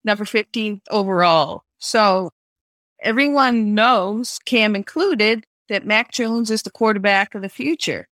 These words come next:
I think it's just a matter of how long Cam can hold him off. How is Bill Belichick going about it? Well, it's interesting that the reps are,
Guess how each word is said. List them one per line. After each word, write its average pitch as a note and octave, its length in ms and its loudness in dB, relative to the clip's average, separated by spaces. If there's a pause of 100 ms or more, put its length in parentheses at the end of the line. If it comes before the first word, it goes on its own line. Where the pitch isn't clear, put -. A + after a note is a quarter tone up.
I F#3+ 140 0
think A#3 300 -4
it's A#3 200 -6
just - 260 -6
a A#3 40 0
matter G3 480 2
of F#3 200 -4
how F#3 280 2
long F3+ 320 -2
Cam E3 400 -4
can E3 240 -10
hold E3+ 280 -6
him D#3+ 140 -2
off. F3 320 0 (720)
How G#3 260 0
is A#3 200 -6
Bill A3+ 380 0 (420)
Belichick A3 760 0
going G#3 300 0
about G3+ 400 0
it? D4 160 -2 (520)
Well, D4 360 0
it's A#3+ 220 -2
interesting B3+ 800 -2
that G3+ 180 -2 (100)
the G#3 120 -4
reps A3+ 500 -4
are, G#3 120 -2